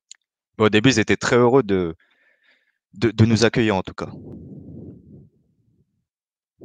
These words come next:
Et, euh, voilà, bah, les gars, si vous avez des questions, je réponds encore avec plaisir, hein. Là, ça fait quarante minutes, donc c'est bien, on est dans les délais. Et bien évidemment, si toi, tu commences,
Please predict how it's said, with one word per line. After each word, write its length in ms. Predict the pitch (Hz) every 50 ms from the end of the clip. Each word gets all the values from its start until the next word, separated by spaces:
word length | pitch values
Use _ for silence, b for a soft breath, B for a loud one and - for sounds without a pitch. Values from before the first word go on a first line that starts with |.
| - - - - b b b b b b b
Et, 240 | - 135 165 175 165 - -
euh, 400 | 113 113 110 110 107 104 104 104 95
voilà, 200 | 113 117 113 104
bah, 180 | 98 104 104 -
les 100 | 117 127
gars, 100 | 127 160
si 100 | 147 -
vous 80 | 120 110
avez 80 | 110 104
des 100 | 123 117
questions, 320 | - 131 - - 156 147
je 100 | 104 107
réponds 220 | 107 101 - 110
encore 160 | 107 - 156 143
avec 140 | 117 -
plaisir, 320 | - - 113 113 160 208 185
hein. 100 | 180 214 - -
Là, 120 | 104 120
ça 160 | 120 - 110
fait 260 | 101 - - 110 104 101
quarante 340 | - - 139 143 143 -
minutes, 360 | - 127 139 190 - - - -
donc 200 | - - - 98
c'est 120 | - - 98
bien, 140 | 113 131 117
on 40 |
est 80 | 104 98
dans 100 | 98 98
les 120 | 92 95
délais. 280 | 92 95 98 113 156 190 B B B B B B B B B B B B B -
Et 80 | 123
bien 200 | 117 156 160 170
évidemment, 420 | 175 160 156 160 151 156 160 165 160
si 180 | - - 113
toi, 180 | - - 147 143
tu 140 | - - -
commences, 560 | - 120 113 120 127 123 - - - -